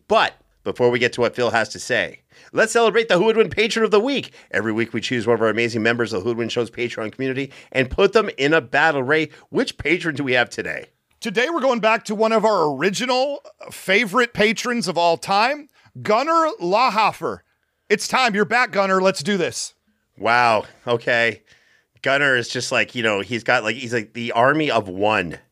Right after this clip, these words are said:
Speaker 1: So, uh, let's have Gunnar, the army of one, go up against an army. Let's have Gunnar go up against the strongest army in geek culture. That's right. I'm talking about the two hundred thousand people who attend San Diego Comic-Con.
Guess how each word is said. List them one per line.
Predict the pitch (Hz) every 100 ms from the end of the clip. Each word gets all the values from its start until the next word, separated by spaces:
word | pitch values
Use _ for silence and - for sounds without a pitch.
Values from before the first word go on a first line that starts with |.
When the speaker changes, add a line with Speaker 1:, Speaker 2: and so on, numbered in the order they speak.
| _ _ _ _
Speaker 1:
So, | - 120 117 117
uh, | 113 113
let's | 117 143 175
have | 156 107
Gunnar, | 117 127 131 113 110
the | 104 110
army | 120 117
of | 101
one, | 117
go | 104 110
up | 120 127
against | 101 113 110
an | 107
army. | 110 131 139 113
Let's | 160 202
have | 226 127
Gunnar | 139 147 147
go | - 139 123
up | 120
against | 123 104 110 104 - _ _ -
the | 120
strongest | - 131 135 185 190 -
army | 147 151 151
in | 131
geek | 117 143
culture. | - 151 151 110 110 104 - _
That's | - 202 208
right. | 160 160
I'm | 135 185
talking | 196 165 160
about | 147 151
the | 139
two | 110 196
hundred | 196 180
thousand | 160 165 151
people | 139 156 151
who | 143
attend | 135 131 151 139
San | 123 165 202 214
Diego | 190 185 185
Comic-Con. | - 180 202 151 160 135 90